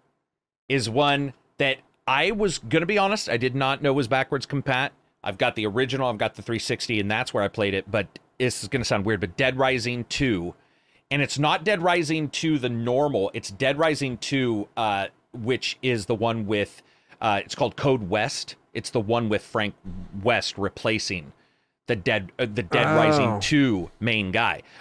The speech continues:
Speaker 1: I didn't hate the Dead Rising two main guy. I was just blown away that they were like, "Let's make the game pretty much again, but we'll put Frank in 'cause people like
Speaker 2: Mm-hmm.
Speaker 1: him." And those are on backwards compat, and I,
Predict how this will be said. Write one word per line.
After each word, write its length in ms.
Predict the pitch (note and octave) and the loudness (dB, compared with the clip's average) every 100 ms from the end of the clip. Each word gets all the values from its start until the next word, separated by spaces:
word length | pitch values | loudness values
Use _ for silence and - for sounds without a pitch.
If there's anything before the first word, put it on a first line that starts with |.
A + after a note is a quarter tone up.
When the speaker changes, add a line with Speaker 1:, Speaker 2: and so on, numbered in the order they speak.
| - | -2
Speaker 1:
I 140 | D#3 | 0
didn't 220 | G3+ C#4+ G3+ | 2 0 0
hate 240 | F#3 A3 | 0 2
the 80 | G3 | 2
Dead 220 | D3+ C#3 | 2 4
Rising 280 | C#3+ B2 B2 | 4 2 0
two 160 | D3+ C#3 | 2 2
main 220 | A#2+ G#2+ | 2 2
guy. 280 | B2 A2 F#2+ | 2 2 2
I 120 | C#3 | 2
was 120 | G#3 | 2
just 260 | G3+ F3+ C3 | 0 0 0
blown 340 | D3 D3 F3+ | 4 4 4
away 300 | F3 C3+ D#3+ B2 | 2 4 2 2
that 180 | A#2 | 0
they 100 | C3 | 0
were 160 | B2 B2+ | 2 2
like, 240 | A#2 G#2 | 2 2
"Let's 320 | A2+ C3 - E3 | 0 0 0 0
make 200 | D3 D3 | 0 -2
the 80 | |
game 360 | F#2+ A#2 A#2 C3 | -2 -2 -2 -2
pretty 320 | - D#3 C#3+ | -4 0 0
much 240 | D3 B2+ - | 0 -2 -4
again, 500 | F2+ A2 A2+ C#3+ F3 - _ _ _ | -2 0 0 -2 -4 -12 _ _ _
but 200 | - C#3 | 0 2
we'll 100 | D3 | 2
put 240 | - E3 - | 2 2 2
Frank 300 | D3+ D3 - | 2 2 0
in 120 | A2 | -4
'cause 140 | G#2 | -4
people 220 | - G#2+ F#2+ | -6 -2 2
like 180 | F2+ | 2
Speaker 2:
Mm-hmm. 80 | F#2 | 0
Speaker 1:
him." 60 | F2+ - _ _ _ _ _ _ C3+ | -6 -14 _ _ _ _ _ _ -2
And 180 | C#3+ | 2
those 240 | C3+ E3 E3 | 4 4 4
are 140 | E3+ | 4
on 140 | D3 C#3+ | 4 2
backwards 380 | C#3 - C#3 | 0 0 -4
compat, 460 | - B2+ B2 A#2+ C3 - | -4 -6 0 0 -2 -2
and 160 | B2+ A#2 - | -2 -2 2
I, 440 | B2 B2 B2+ A2+ | 2 4 2 0